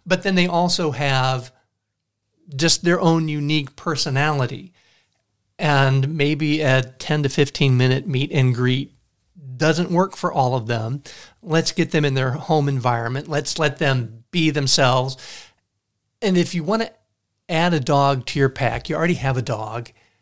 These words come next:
it's probably not best for it just to be a,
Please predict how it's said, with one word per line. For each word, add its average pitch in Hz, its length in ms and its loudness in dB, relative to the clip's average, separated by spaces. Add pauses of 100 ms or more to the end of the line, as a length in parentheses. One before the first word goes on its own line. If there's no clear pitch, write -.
(440)
it's 156 160 -6
probably 190 400 0
not 160 240 2
best 143 280 2
for 151 120 0
it 143 100 -2
just 139 300 -2
to 160 60 -4
be 127 480 0
a, 117 680 0